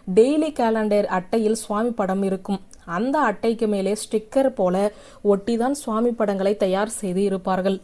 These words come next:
அந்த ஸ்டிக்கரை மட்டுமே கிழித்து தண்ணீரில் ஊற வைத்து கரைத்து கொட்டிவிடலாம். அந்த அட்டையை குப்பைகளில் நீங்கள் போட்டுக்கொள்ளலாம். இது போல செய்தால் எந்த பிரச்சனையும் இல்லை. மிக மிக எளிமையான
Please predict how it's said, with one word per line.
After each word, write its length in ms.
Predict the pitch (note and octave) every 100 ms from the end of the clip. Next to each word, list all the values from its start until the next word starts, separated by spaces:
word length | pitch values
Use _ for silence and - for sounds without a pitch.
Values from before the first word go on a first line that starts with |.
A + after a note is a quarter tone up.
| - - -
அந்த 280 | G3+ G#3 G3+
ஸ்டிக்கரை 600 | G3 - B3+ - E4 D#4 C#4
மட்டுமே 440 | A3 G#3+ A#3+ C4 D4
கிழித்து 460 | A3+ A3+ B3+ A3+ G#3+
தண்ணீரில் 540 | G#3 G3+ B3 B3+ A#3+
ஊற 200 | G3 G3+ G#3+
வைத்து 340 | G#3 F#3+ - G#3+
கரைத்து 460 | - F#3 A3 A3+ G#3+
கொட்டிவிடலாம். 640 | G#3+ F3+ G3+ G3 G3 G3 F#3 - - -
அந்த 200 | G3+ A3 G#3+
அட்டையை 440 | F#3 F#3 D4 A#3+ A#3
குப்பைகளில் 640 | A#3 A3 D4 C#4+ C4 A#3
நீங்கள் 300 | A3 G3+ G3+
போட்டுக்கொள்ளலாம். 640 | G#3+ G#3 G#3+ G#3+ G3 G3 D4+ - - - - - - - -
இது 160 | A3
போல 200 | D4+ D#4 C#4+
செய்தால் 400 | C#4 A#3 A3 A3
எந்த 160 | F#3+ G3+
பிரச்சனையும் 640 | G3 F#3+ - G3+ F#3+ G#3
இல்லை. 180 | G2 G2 - - - -
மிக 260 | F#3+ F#3 G#3+
மிக 240 | A3+ A#3+ D4+
எளிமையான 580 | B3+ A#3 A#3 A#3 G#3+